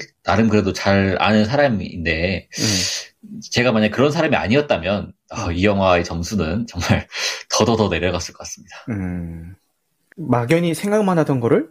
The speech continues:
Speaker 2: 이 제임스 카메론 감독님이 뭐, 이 실제 시각화를 시켜줘가지고 거기에 대한 어떤 쾌감 때문에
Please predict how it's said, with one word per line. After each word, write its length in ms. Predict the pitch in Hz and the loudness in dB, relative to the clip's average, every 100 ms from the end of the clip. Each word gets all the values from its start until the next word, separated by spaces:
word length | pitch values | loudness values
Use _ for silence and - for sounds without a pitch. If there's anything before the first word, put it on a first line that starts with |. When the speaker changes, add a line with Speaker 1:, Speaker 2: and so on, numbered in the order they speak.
| - | -4
Speaker 2:
이 160 | 104 | -4
제임스 300 | - 110 120 | -2 -2 -2
카메론 340 | - 120 113 104 | 0 0 2 0
감독님이 580 | 104 98 95 101 202 - - - - - | 0 0 2 2 2 -2 -20 -20 -20 -10
뭐, 240 | - 110 120 104 | -4 -4 -2 0
이 120 | 120 | 2
실제 640 | 107 - 180 - 160 131 104 | 2 2 0 4 4 4 2
시각화를 540 | - 180 196 165 135 | 0 0 0 0 0
시켜줘가지고 1160 | 113 139 127 110 101 - 107 110 - 95 180 - | -2 -2 -2 0 -2 -2 0 0 0 2 2 2
거기에 300 | - 107 123 | -2 0 2
대한 200 | 110 98 | 2 0
어떤 200 | 92 87 | -2 -4
쾌감 340 | - 196 180 160 | 0 0 0 -2
때문에 460 | 123 101 98 95 | 0 0 -2 -4